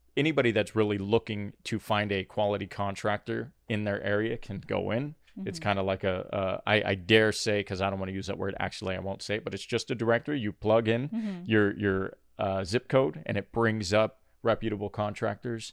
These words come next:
Speaker 2: Mm-hmm.
Speaker 1: that are in that area. What we're doing is doing the background work to make sure that their license is in
Speaker 2: Mm-hmm.
Speaker 1: good standing, that
Speaker 2: Mm-hmm.
Speaker 1: they're in good standing with the state, and, and that they have their insurance and things like that, just so that, you know, we're pushing the right people. So if they're
Speaker 2: Awesome.
Speaker 1: interested in,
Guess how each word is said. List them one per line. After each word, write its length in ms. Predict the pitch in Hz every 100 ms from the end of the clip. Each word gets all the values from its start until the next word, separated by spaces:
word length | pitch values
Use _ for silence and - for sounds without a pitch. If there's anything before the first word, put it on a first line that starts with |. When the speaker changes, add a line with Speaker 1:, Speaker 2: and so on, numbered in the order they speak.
| -
Speaker 2:
Mm-hmm. 200 | 185 180
Speaker 1:
that 140 | 110 101
are 120 | 101
in 100 | 98
that 160 | 98 -
area. 440 | 101 101 107 139 139
What 200 | - 110
we're 100 | 110
doing 320 | 104 104 101
is 140 | 101 -
doing 220 | 110 98
the 60 | 90
background 520 | 98 101 110 104 101
work 180 | 104 -
to 60 |
make 160 | 95 95
sure 160 | - 95
that 160 | 95
their 120 | 95
license 600 | 92 98 104 - 127 - - - -
is 160 | 123 98
in 80 | 117
Speaker 2:
Mm-hmm. 40 |
Speaker 1:
good 140 | 120
standing, 520 | - - 120 113 117 113
that 200 | 98 95
Speaker 2:
Mm-hmm. 80 |
Speaker 1:
they're 180 | 90 95
in 80 | 95
good 160 | 101 95
standing 380 | - 104 101 101
with 120 | -
the 60 |
state, 500 | - - 110 104 104 - -
and, 280 | 101 92 92
and 160 | 101
that 120 | 95 98
they 80 |
have 160 | 85 87
their 140 | 95
insurance 420 | 101 - 104 104 -
and 100 | 98
things 220 | 104 -
like 160 | - -
that, 220 | - -
just 220 | 131 120
so 80 | 117
that, 240 | 107 101 - - - -
you 100 | 104
know, 100 | 92
we're 160 | 110
pushing 560 | - - 131 - 107 101
the 80 | 95
right 320 | 95 104 -
people. 440 | 101 98 101 92 -
So 260 | - 107 101
if 140 | 98 -
they're 140 | 104
Speaker 2:
Awesome. 100 | 101
Speaker 1:
interested 460 | 127 135 123 - 110
in, 240 | 101 98